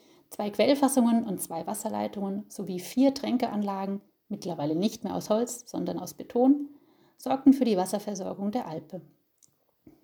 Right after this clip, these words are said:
Ein Telefon hatte man nicht, für die Elektrifizierung war aber mit einem V E W-Anschluss gesorgt. Zwei Altmeister wurden bestimmt und die Eigenjagd verpachtet.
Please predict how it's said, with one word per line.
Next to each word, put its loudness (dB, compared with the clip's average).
Ein 0
Telefon 2
hatte -2
man -2
nicht, 4
für -6
die -2
Elektrifizierung 0
war -2
aber 4
mit -2
einem -4
V -4
E 0
W-Anschluss -4
gesorgt. -8
Zwei -4
Altmeister 0
wurden -2
bestimmt 4
und -8
die -4
Eigenjagd -6
verpachtet. -16